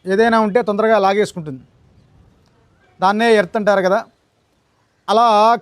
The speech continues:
కటిక నేల మీద కూర్చుంటే ఆ భూమ్యాకర్షణ శక్తి వల్ల మన శరీరంలో ఉన్నటువంటి శక్తి అంతా లాగేస్తుంది, దానివల్ల మన శరీరంలో ఎటువంటి శక్తి ఉండదు.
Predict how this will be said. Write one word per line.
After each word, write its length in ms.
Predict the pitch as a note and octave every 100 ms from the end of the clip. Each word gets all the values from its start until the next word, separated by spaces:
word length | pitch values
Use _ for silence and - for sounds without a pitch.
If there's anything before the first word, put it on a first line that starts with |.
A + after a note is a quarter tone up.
| A3+
కటిక 200 | A3+ B3+
నేల 320 | A3+ B3 C#4
మీద 180 | C#4 C#4
కూర్చుంటే 840 | - A#3+ G#3 A3 G3 A3+ C4+ D#4+ - _ _ _
ఆ 160 | F#3 G3+
భూమ్యాకర్షణ 880 | E3 F3+ B3+ C#4+ C#4+ C#4+ C4 A3+ B3
శక్తి 280 | A3+ - B3
వల్ల 300 | A3+ A#3 C#4+
మన 180 | B3+
శరీరంలో 720 | A3+ - A3+ C#4+ C#4 C4 C4 B3+
ఉన్నటువంటి 400 | A#3+ A#3 A3+ G3+
శక్తి 360 | - B3 G#3
అంతా 240 | C4 A#3 C#4
లాగేస్తుంది, 600 | A3 G#3 G#3+ - F3 C#3+ _ _ _ _ _ _ _ _ _ _ _ _ _ _ E3
దానివల్ల 360 | F#3+ G3+ G#3+
మన 160 | A#3 G#3+
శరీరంలో 480 | F3+ G#3+ A3+ A3+ A3+
ఎటువంటి 300 | G3+ A3 G3
శక్తి 240 | G3+ A3+
ఉండదు. 300 | G3+ F3 D3+